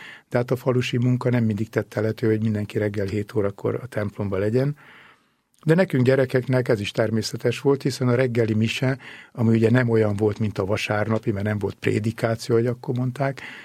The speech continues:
az befejeződött addigra, mire az iskolába kellett menni. És így lettem én minisztráns. És most, hogy visszagondolok erre az időszakra, első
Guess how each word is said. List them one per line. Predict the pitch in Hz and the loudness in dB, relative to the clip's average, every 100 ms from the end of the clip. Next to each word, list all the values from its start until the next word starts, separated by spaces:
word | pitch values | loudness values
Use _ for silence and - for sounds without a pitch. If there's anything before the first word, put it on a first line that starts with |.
| - - | -18 -6
az | 151 | 2
befejeződött | 139 131 120 110 113 | 2 2 0 0 0
addigra, | 113 110 113 110 | -2 -2 0 0
mire | 110 | 2
az | 107 | 0
iskolába | 104 - 104 101 104 | -2 -4 -2 -2 -4
kellett | - 104 98 - | -4 -2 -2 -4
menni. | 110 110 123 143 _ _ _ _ _ _ _ _ | -2 0 0 -2 _ _ _ _ _ _ _ _
És | 156 175 | -2 0
így | 120 | 2
lettem | 113 - 113 | 2 2 2
én | 113 | 4
minisztráns. | 110 107 - 110 110 127 127 - - - - _ _ _ _ _ | 2 2 -2 -2 0 0 -4 -8 -20 -20 -20 _ _ _ _ _
És | - | -2
most, | 160 156 | 2 4
hogy | 123 | 2
visszagondolok | 123 143 - 113 123 123 120 120 120 - - - | 2 0 0 0 2 2 4 2 0 -14 -20 -18
erre | - 123 107 | -4 -2 0
az | 110 | 0
időszakra, | 139 135 - 120 123 113 110 - _ _ _ _ - _ - | 2 0 2 -2 0 -2 -2 -6 _ _ _ _ -20 _ -2
első | 147 127 127 123 127 | -2 2 2 2 0